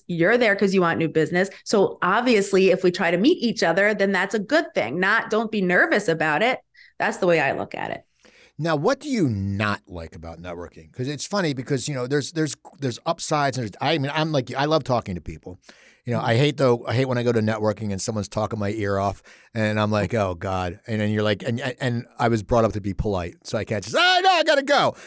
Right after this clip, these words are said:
Speaker 2: And then that's what
Speaker 1: Mm-hmm.
Speaker 2: sucked about when you would get, like, on Zoom,
Speaker 1: <laughs>
Speaker 2: you know, you'd be stuck at a one-on-one. And you're like, "Oh my God." I,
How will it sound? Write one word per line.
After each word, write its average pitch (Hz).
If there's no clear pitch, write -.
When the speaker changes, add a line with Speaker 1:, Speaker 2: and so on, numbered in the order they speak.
Speaker 2:
And 165
then 151
that's 151
what 185
Speaker 1:
Mm-hmm. 175
Speaker 2:
sucked -
about 107
when 107
you 104
would 101
get, 117
like, 107
on 101
Zoom, 113
Speaker 1:
<laughs> -
Speaker 2:
you 131
know, 135
you'd 127
be 127
stuck 143
at 135
a 120
one-on-one. 120
And 101
you're 120
like, 104
"Oh -
my -
God." -
I, 101